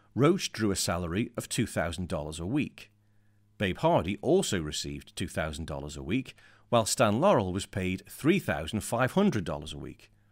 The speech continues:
Therefore, Stan was earning more money than the owner of the studio. This was, of course, compensation for the many extra hours Stan spent working with the writers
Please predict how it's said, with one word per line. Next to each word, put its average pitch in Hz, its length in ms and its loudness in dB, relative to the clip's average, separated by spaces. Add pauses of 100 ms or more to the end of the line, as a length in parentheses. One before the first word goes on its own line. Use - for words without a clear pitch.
(520)
Therefore, 151 440 2 (240)
Stan 170 380 4
was 151 160 4
earning 107 300 6
more 143 320 6
money 85 360 2
than 101 180 0
the 101 160 2
owner 95 320 2
of 85 120 -8
the 87 80 -6
studio. 92 540 -2 (1120)
This 220 240 6
was, 156 160 6
of 123 120 2
course, 165 360 6
compensation 147 800 2
for 87 100 -6
the 92 100 -2
many 117 460 4
extra - 380 0
hours 82 300 -4
Stan 123 300 0
spent 82 340 -6
working 127 440 2
with 90 140 0
the 78 80 -6
writers 101 480 -2